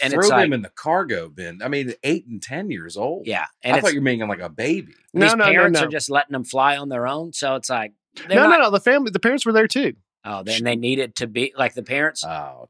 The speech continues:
Speaker 2: dude.
Speaker 1: I don't, I'm not
Speaker 2: Eight
Speaker 1: for it.
Speaker 2: and ten
Speaker 3: Well,
Speaker 2: years
Speaker 3: well,
Speaker 2: old.
Speaker 3: then the dad got, gets on a little bit behind, and he gets, somehow gets a window seat. And then the woman, the flight attendant who asked me to sit in the middle between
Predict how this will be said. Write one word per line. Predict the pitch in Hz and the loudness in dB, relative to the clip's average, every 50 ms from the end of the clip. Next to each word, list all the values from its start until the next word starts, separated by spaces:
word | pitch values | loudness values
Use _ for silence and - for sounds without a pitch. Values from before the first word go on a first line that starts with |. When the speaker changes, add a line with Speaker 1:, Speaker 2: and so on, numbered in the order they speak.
| _ | _
Speaker 2:
dude. | - 127 | -4 0
Speaker 1:
I | 127 123 123 127 | 2 4 4 4
don't, | 127 110 104 - | 2 0 -4 -4
I'm | 117 120 120 | -4 -2 -2
not | 107 - 123 | -2 0 2
Speaker 2:
Eight | 135 151 156 - | 2 2 2 0
Speaker 1:
for | 117 | -2
it. | 107 | -8
Speaker 2:
and | 95 - | -10 -10
ten | - - 110 110 101 | -8 -6 -4 -4 -2
Speaker 3:
Well, | 92 | 0
Speaker 2:
years | 214 233 240 - - - | 0 0 -2 -4 -2 0
Speaker 3:
well, | 214 226 | 2 2
Speaker 2:
old. | 214 208 | 4 4
Speaker 3:
then | 285 294 | 4 4
the | 247 220 | 4 4
dad | 170 185 190 240 302 285 202 180 | 4 4 4 4 4 2 2 2
got, | 170 165 165 _ | 0 0 -2 _
gets | - 190 - - | 0 0 2 2
on | 185 175 170 | 2 2 4
a | 165 | 2
little | 170 180 185 165 | 4 2 2 2
bit | 165 160 151 | 2 0 0
behind, | 139 131 123 143 165 185 190 151 127 117 120 120 139 135 - - _ _ _ _ _ | -4 -6 -2 0 2 2 2 0 -2 -4 -6 -8 -10 -10 -12 -18 _ _ _ _ _
and | 165 165 160 156 156 156 156 151 147 147 151 - - | 2 2 4 4 4 4 4 4 2 2 0 -2 -6
he | _ - 233 247 | _ 0 0 0
gets, | - 208 185 - - - - - - _ _ | 2 0 0 0 0 -4 -4 -4 -6 _ _
somehow | - - 190 180 165 | -2 0 2 2 2
gets | 160 160 - | 2 0 -2
a | 151 131 | -2 -2
window | 127 143 196 254 220 147 117 | 2 2 2 4 4 2 0
seat. | - - - 123 123 120 - _ - - _ _ _ _ _ _ _ _ _ _ - | 0 -4 -6 -8 -10 -14 -16 _ -20 -20 _ _ _ _ _ _ _ _ _ _ 0
And | 147 165 175 | 2 4 6
then | 185 180 180 | 6 4 6
the | 175 170 160 | 6 4 4
woman, | 151 165 185 214 220 208 196 185 180 170 180 | 6 4 4 4 4 4 4 2 2 0 0
the | 139 165 | 0 0
flight | - - 202 214 214 | 2 4 4 4 4
attendant | 190 - 190 156 156 | 2 2 2 4 4
who | 156 | 4
asked | 160 170 - - | 4 2 2 0
me | 196 214 | 0 0
to | - | 2
sit | - 185 | 0 0
in | 147 147 | 0 0
the | 143 | -2
middle | 139 147 165 180 151 123 113 117 131 139 - _ _ _ _ _ _ _ | 2 4 4 4 4 2 -2 -4 -8 -10 -12 _ _ _ _ _ _ _
between | - 151 - - 156 165 160 156 156 151 151 | -2 -2 0 2 2 4 4 4 4 4 2